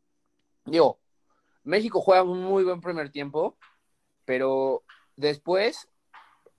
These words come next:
pasa lo de Maxi, o sea, que eso pasó y ya, digo, Maxi hubiera intentado doscientas veces ese tiro y no la metía.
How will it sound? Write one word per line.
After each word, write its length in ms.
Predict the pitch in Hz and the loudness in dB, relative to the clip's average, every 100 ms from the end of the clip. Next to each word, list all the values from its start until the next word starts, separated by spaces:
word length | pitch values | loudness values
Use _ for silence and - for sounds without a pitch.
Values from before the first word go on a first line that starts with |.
| _ - | _ 2
pasa 280 | 175 202 196 | 4 4 2
lo 80 | |
de 80 | 143 | 0
Maxi, 340 | 131 156 - 180 | 0 -2 -2 -8
o 40 | |
sea, 140 | 139 120 | -8 -12
que 100 | 165 | -12
eso 160 | 165 | -12
pasó 440 | 135 104 - 147 160 | -10 -10 -4 -2 -2
y 120 | 123 | -4
ya, 380 | 123 127 147 147 | -2 0 0 -2
digo, 460 | 123 135 147 127 - _ _ _ _ - | -10 -4 0 0 -2 _ _ _ _ -12
Maxi 320 | 143 160 190 | -8 -6 -6
hubiera 160 | 175 | -8
intentado 340 | 175 151 135 156 | -6 -6 2 2
doscientas 440 | 139 - 165 160 | 2 -4 -6 -6
veces 280 | 147 156 151 | -6 -6 -6
ese 180 | 151 151 | -8 -6
tiro 240 | 147 151 | 0 2
y 60 | 143 | 2
no 120 | 147 | 6
la 120 | 151 | 6
metía. 500 | 135 113 123 139 196 | 4 -2 4 6 4